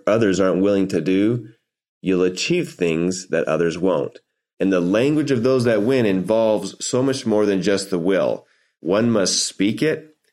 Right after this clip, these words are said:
think it, and act in terms of winning. Now, unfortunately, on occasion, one can have the desire and the talent, but if their language is not congruent, it is highly unlikely that the victory will come to pass.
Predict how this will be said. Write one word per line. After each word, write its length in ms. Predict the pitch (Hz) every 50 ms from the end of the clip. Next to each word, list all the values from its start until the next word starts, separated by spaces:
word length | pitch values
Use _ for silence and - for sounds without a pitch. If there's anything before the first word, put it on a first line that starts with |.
| _ _ -
think 320 | - - 110 120 123 123
it, 200 | 139 151 147 151 -
and 180 | 98 101 - - -
act 420 | 120 139 135 113 101 98 - -
in 120 | 107 104
terms 340 | 98 - 110 95 92 92 90
of 100 | 95 92
winning. 440 | 92 120 135 107 82 73 65 64 60 - -
Now, 160 | 87 82 85
unfortunately, 640 | 87 90 92 - - 139 151 151 151 - 117 101 95
on 100 | 95 92
occasion, 600 | 92 90 - - 156 156 165 139 104 92 87 90
one 200 | 90 101 110 110
can 140 | 110 110 98
have 200 | 98 104 101 92
the 40 | 92
desire 540 | 90 80 92 90 82 92 92 101 110 113 113
and 100 | 113 107
the 60 | 101
talent, 560 | - - - 117 113 127 151 175 175 - - - _ _ _ _ _ _ _ _
but 120 | - 95 98
if 120 | 95 92
their 160 | 95 90 90
language 560 | 87 87 92 101 110 120 123 127 143 135 113 107
is 120 | 98 90
not 300 | 95 98 104 107 92 -
congruent, 760 | - - 101 95 95 87 110 156 190 139 90 80 80 76 - - _ _ _ _ _ _
it 160 | - 90 92 87
is 140 | 87 80 - - - -
highly 340 | 110 104 117 123 127 135 123
unlikely 680 | 120 123 127 123 117 120 127 135 135 135 - 92 87
that 160 | 85 90 87 -
the 80 | -
victory 380 | 82 78 101 101 98 - 104 92
will 100 | 90 87
come 240 | 87 - 95 90 87
to 60 | 80
pass. 480 | - - 85 67 57 50 - - -